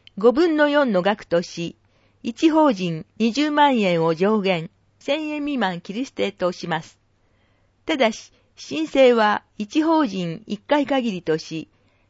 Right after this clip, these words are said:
自社で作成、編集に要した経費は対象外とします。申請方法。必要書類を持参または郵送で提出ください。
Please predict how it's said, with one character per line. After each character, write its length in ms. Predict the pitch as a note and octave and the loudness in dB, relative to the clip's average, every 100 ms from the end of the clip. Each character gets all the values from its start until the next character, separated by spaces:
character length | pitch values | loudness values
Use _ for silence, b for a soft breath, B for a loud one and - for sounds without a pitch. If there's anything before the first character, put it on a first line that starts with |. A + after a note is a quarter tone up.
| _ | _
自 140 | A#3+ E4+ | -10 -2
社 180 | B3 | 0
で 140 | A3 B3+ | 0 0
作 300 | - - - | 0 -4 -4
成、 400 | - C4 A3 G3+ | 0 2 2 -2
編 240 | G#3 C#4 | -4 -4
集 240 | C#4+ C#4 C4+ | -4 -4 -4
に 160 | B3 | 0
要 180 | A#3+ A#3 | 0 0
し 80 | - | -2
た 140 | G#3+ | -6
経 200 | - G3 F#3 | -2 -4 -4
費 120 | E3+ | -4
は 240 | D#3 D3+ b b b | -4 -4 b b b
対 180 | - C4+ | -2 0
象 240 | C#4 D4 C4+ | 0 0 0
外 180 | F#3+ | 0
と 140 | F#3 D#3 | -2 -4
し 140 | - | -6
ま 160 | D3+ D3 | -12 -14
す。 160 | - _ _ _ _ _ _ _ _ _ _ _ _ _ _ | -16 _ _ _ _ _ _ _ _ _ _ _ _ _ _
申 260 | - - D4+ | -14 -8 -6
請 240 | D4+ D4 | 0 0
方 240 | D4 C#4+ A#3+ | 4 4 4
法。 380 | F3+ D3+ C3+ _ _ _ _ _ _ _ _ | 2 -2 -2 _ _ _ _ _ _ _ _
必 260 | - - D4 | -20 -6 0
要 160 | D#4+ D#4+ | 2 2
書 180 | D4 | 0
類 240 | C#4 A3 F3+ | 0 0 0
を 80 | E3 | -2
持 160 | F3 | -4
参 380 | - - G#3+ G2+ _ | -2 -2 -2 -8 _
ま 140 | G#3 | -6
た 160 | G#3 D4 | 0 2
は 100 | A3 | 2
郵 240 | F#3+ G3+ | 2 -2
送 240 | C#4 C4 B3+ | 0 2 4
で 140 | A#3 | 2
提 220 | - G#3 | 4 2
出 200 | G#3+ - | 0 -6
く 100 | - | -10
だ 140 | F3 F3 | -4 -4
さ 200 | - | -4
い。 100 | D#3 | -8